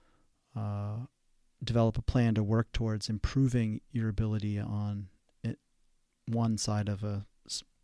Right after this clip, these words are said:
the spectrum, the one that you're weaker at. So, for example, if you're good at thinking about what's going on in your own mind, but not so good at thinking about what's going on in someone else's mind, then that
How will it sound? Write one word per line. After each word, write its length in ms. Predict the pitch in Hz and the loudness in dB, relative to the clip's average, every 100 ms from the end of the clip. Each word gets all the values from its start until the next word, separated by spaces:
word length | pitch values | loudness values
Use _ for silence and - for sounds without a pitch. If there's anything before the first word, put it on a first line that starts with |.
| _ | _
the 160 | 117 107 | -8 -6
spectrum, 480 | - 110 - 110 107 | -4 -6 -6 -10 -8
the 120 | 104 | -8
one 340 | 113 110 107 | -6 -4 -4
that 100 | 101 | -4
you're 160 | 107 104 | -6 -6
weaker 380 | 104 107 - - | -6 -8 -10 -12
at. 120 | - - - _ _ _ - - | -12 -16 -20 _ _ _ -20 -4
So, 260 | - 117 | 6 6
for 180 | - 117 | 6 2
example, 580 | 104 - 113 - 110 101 - - - - | 2 2 2 2 -2 -4 -12 -20 -20 -6
if 120 | 127 | -2
you're 100 | 123 110 | 0 6
good 240 | 139 131 | 8 8
at 80 | 127 | 6
thinking 340 | - 120 123 | 2 2 2
about 380 | 113 113 110 107 - _ | 2 4 4 0 -6 _
what's 180 | - 117 | -6 -4
going 260 | - 117 113 | 0 2 4
on 140 | 107 | 4
in 80 | 104 | 2
your 140 | 101 - | 0 2
own 300 | 123 127 120 | 4 6 4
mind, 320 | 104 101 98 | 2 0 0
but 120 | 113 | 0
not 320 | 113 113 120 | 2 2 2
so 140 | - 107 | -2 -6
good 300 | 107 104 95 | -4 -6 -6
at 100 | - | -8
thinking 300 | 107 - 104 | -10 -8 -8
about 180 | 104 | -8
what's 160 | 110 104 | -8 -10
going 240 | - 104 | -6 -2
on 160 | 101 101 | -2 -2
in 160 | 98 98 | -6 -8
someone 300 | - 101 101 | -8 -6 -4
else's 360 | 107 - 98 | -4 -6 -10
mind, 300 | 98 92 92 - _ - - - - | -8 -8 -10 -12 _ -20 -18 -14 -6
then 160 | 110 | -4
that 220 | 113 120 | -2 -4